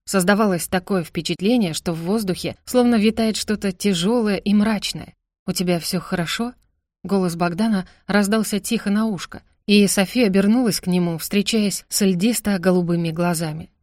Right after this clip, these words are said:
Они сидели на уроке химии, но Софи, кажется, за своими мыслями пропустила весь урок. «Да, всё хорошо», выдавила она из себя улыбку, но та, кажется, получилась неправдоподобной.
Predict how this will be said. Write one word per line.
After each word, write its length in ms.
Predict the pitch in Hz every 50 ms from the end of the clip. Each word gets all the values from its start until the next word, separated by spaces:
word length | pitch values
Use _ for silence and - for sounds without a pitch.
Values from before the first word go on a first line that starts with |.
| _ _ _
Они 220 | - 190 185 175 160
сидели 340 | - 185 175 208 214 208
на 140 | 180 175 175
уроке 280 | 180 185 190 180 - 208
химии, 460 | 196 - 233 202 170 156 156 160 - _ -
но 140 | - 180 175
Софи, 300 | - - 196 - - 294
кажется, 440 | - 214 190 170 170 165 - 175 165
за 120 | 156 180
своими 360 | - - 202 202 190 175 170
мыслями 460 | 165 180 185 170 - - 165 160 160
пропустила 680 | 160 - 185 180 180 208 - - - 269 254 226 202 -
весь 320 | - 170 202 220 214 - -
урок. 400 | 240 214 175 - - - - _ _ _ _ _ _ -
«Да, 240 | 185 190 214 220 214
всё 220 | - - - 214
хорошо», 520 | - - 226 226 220 - - - 170 - - _ _ _ -
выдавила 500 | - 170 190 185 170 170 165 170 170 160
она 160 | 156 156 156
из 100 | 156 151
себя 240 | - 180 165 165 165
улыбку, 440 | 160 170 202 240 - - - 170 - _ _ -
но 160 | 185 190 202
та, 160 | 185 240 247 254
кажется, 400 | - 240 214 226 208 - 220 202
получилась 640 | - 208 196 196 196 - - 202 185 185 180 - -
неправдоподобной. 1120 | - 208 208 196 - 190 175 170 185 175 - 196 185 180 160 147 156 143 - 185 -